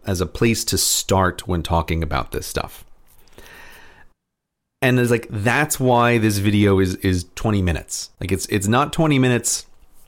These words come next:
because I was aiming for a watch time point. It's certainly not twenty minutes because I would make more money on that. Like, the spreadsheets definitely tell me it's a terrible financial decision. But it's twenty minutes because it feels like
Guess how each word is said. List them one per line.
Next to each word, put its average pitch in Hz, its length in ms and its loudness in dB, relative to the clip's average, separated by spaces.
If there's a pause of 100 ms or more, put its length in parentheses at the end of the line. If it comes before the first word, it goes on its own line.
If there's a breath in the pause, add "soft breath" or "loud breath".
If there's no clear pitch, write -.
(640)
because 107 320 0
I 101 60 2
was 98 220 2
aiming 113 300 2
for 92 500 0
a 80 60 2
watch 82 360 0
time 113 460 0 (120)
point. 127 360 -2 (560 loud breath)
It's 104 180 0
certainly 151 680 2
not 123 280 2
twenty 127 320 2
minutes 117 360 2
because 110 260 2
I 107 60 4
would 98 200 -2
make 104 200 0
more 98 360 2
money 90 400 0
on 117 200 0
that. 131 200 0
Like, - 200 -4
the 85 60 -2
spreadsheets 98 680 -2 (440 soft breath)
definitely 131 600 0
tell 139 260 2
me 123 160 2
it's 120 160 -2
a 104 60 -10
terrible 131 540 0
financial 139 520 0
decision. 120 600 0 (840 loud breath)
But 123 100 4
it's 127 200 0
twenty 156 460 0
minutes 127 340 2
because 107 500 -2
it 95 120 0
feels 110 500 0
like 87 440 -2